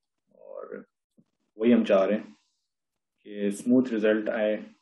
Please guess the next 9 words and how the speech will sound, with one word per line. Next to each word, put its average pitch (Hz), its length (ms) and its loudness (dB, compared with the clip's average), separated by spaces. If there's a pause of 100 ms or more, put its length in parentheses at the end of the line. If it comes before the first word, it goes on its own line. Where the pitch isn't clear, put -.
हमारे 104 280 -2
dock 101 280 0
में 104 140 -6
glitches 107 380 -2
ना 107 280 -2
आए 104 260 -4 (640)
isolation 107 540 0
के 107 60 2
बाद। 95 380 0